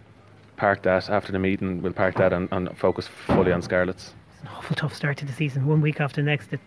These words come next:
Speaker 2: quality opposition's phenomenal.
Speaker 1: Yeah, I know, it is tough, but look, it's quality opposition, that's what you want, that's what you're here for, you wanna play against the best, so we're looking forward to it.
Speaker 2: I heard you had most of your, a lot of your family over. They must be really excited f-, from your experience the last couple of weeks and being involved as much as you are.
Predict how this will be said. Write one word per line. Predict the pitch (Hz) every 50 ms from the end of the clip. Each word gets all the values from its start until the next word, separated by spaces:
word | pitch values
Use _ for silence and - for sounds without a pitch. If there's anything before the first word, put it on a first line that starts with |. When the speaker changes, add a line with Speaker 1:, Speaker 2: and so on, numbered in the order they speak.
| - -
Speaker 2:
quality | - 160 156 151 147 139 143
opposition's | 139 131 - 135 139 147 - 147 131
phenomenal. | - - 143 139 147 151 139 143 - - - 113
Speaker 1:
Yeah, | 98 90 85 87
I |
know, | 85 85 82 85
it | 90
is | 95 92 -
tough, | - - 95 92 - -
but | - - 82
look, | 98 95 - - - - - - - - - - - - - 110 - - -
it's | -
quality | - - 104 101 98 101
opposition, | 98 95 101 101 107 - 117
that's | 107 104 107
what | 98 -
you | 98
want, | 98 107 110 104
that's | 107 101 -
what | 113 -
you're | 101
here | 104 107 110
for, | 110 - 98
you | 98
wanna | 101 107 107
play | - 107 110
against | 107 107 104 95 -
the | 104
best, | 107 107 107 - - - -
so | - - 98 95 95 90 - - - - -
we're | - 104
looking | 104 98 92
forward | 92 90 92 98
to | 95
it. | 92 - - - - - -
Speaker 2:
I |
heard | 147 147 160 147
you | 160 165
had | 160 151
most | 165 170 160 165
of | -
your, | 175 180 -
a | 170 170
lot | 175 175
of | 175
your | 175 165
family | - - 180 175 175 170 170
over. | 170 170 156 165
They | 156 170
must | 180 175
be | - 202
really | 185 170 165 160
excited | - - - 160 160 160 165 151 - -
f-, | 208 180 -
from | - 175 165 170 190 208 233 226 196
your | 180 165 160 160 156
experience | 151 - - - 180 175 170 165 -
the | 160 165
last | 165 160 151 -
couple | - 165 - 165
of | 156
weeks | 156 160 151
and | - 156
being | 151 156
involved | 156 151 160 156 156 151
as | 151 147
much | 156 151 -
as | 156
you | 151 151
are. | 156 156